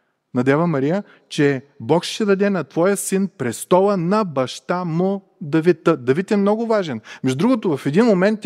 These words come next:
който ще разгледаме тук, Давид отива да се бие, но неговите хора му казват: „Не дей да ходиш да се биеш.“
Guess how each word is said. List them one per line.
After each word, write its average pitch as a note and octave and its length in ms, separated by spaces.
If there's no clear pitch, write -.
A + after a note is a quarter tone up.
който F#3 240
ще D3+ 160
разгледаме D3 440
тук, D3 260
Давид D3+ 280
отива E3+ 320
да C#3 100
се B2+ 160
бие, A#2+ 380
но B2+ 100
неговите F3+ 380
хора F#3+ 240
му E3 100
казват: G3 380
„Не C3 180
дей G3 200
да F3+ 120
ходиш F#3+ 300
да C#3+ 100
се C3 180
биеш.“ D3 360